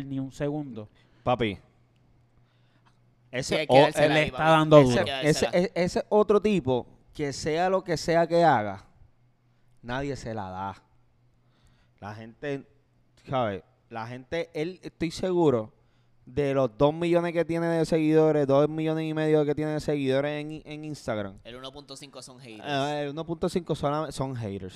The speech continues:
Speaker 1: Sí, es verdad.
Speaker 2: ¿Me entiendes? Este otro tipo que haga lo que haga, preste sus plataformas para lo que preste sus plataformas, que ya sea el llamado del pueblo, ya sea para
Speaker 1: Algo positivo, lo que sea.
Speaker 2: Ajá.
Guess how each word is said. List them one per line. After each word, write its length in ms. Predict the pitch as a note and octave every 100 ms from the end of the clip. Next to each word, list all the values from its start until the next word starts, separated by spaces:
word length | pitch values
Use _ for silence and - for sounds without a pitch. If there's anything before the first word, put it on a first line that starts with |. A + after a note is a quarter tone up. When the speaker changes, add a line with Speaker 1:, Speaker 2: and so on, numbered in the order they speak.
| -
Speaker 1:
Sí, 240 | E3 D3+
es 100 | C3+
verdad. 340 | D3+ C#3 B2 B2+ -
Speaker 2:
¿Me 100 | B2
entiendes? 420 | A#2+ D3+ C3 A#2
Este 260 | C3+ - F#3+
otro 300 | G#3 G#3 G3+
tipo 460 | G3+ D#3+ B2 A2 - _ _ -
que 340 | A#2 A2 - -
haga 340 | A2+ C#3 E3
lo 160 | F3 F3+
que 180 | F#3
haga, 460 | F3+ C#3+ A#2+ G#2+ - _ _ _ _ -
preste 300 | A#2+ - C#3+
sus 140 | D#3+
plataformas 560 | - E3+ D#3+ E3+ E3+ -
para 240 | D3+ C#3+
lo 160 | C#3 B2+
que 180 | A#2+
preste 540 | - A#2+ C3 - F3 D#3+
sus 180 | - E3 _
plataformas, 520 | D#3+ D#3 E3 D#3 D3+
que 180 | - A2+
ya 120 | A2+
sea 360 | - C#3 C#3 - _ _ -
el 120 | G#2+
llamado 280 | A2 G#2+ B2+
del 120 | D3
pueblo, 560 | - A#2 B2+ C3+ B2 A#2+
ya 140 | A#2
sea 220 | A2+ D3
para 440 | C#3 B2 A2 G2+ - _ _ _ _ _ _ _ _
Speaker 1:
Algo 220 | D#3+ E3+ G#3+
positivo, 500 | G#3 G#3 G3 G#3+ F3
lo 100 | D3+
que 80 |
sea. 180 | D3+ D#3
Speaker 2:
Ajá. 400 | D3 D#3 D#3 B2+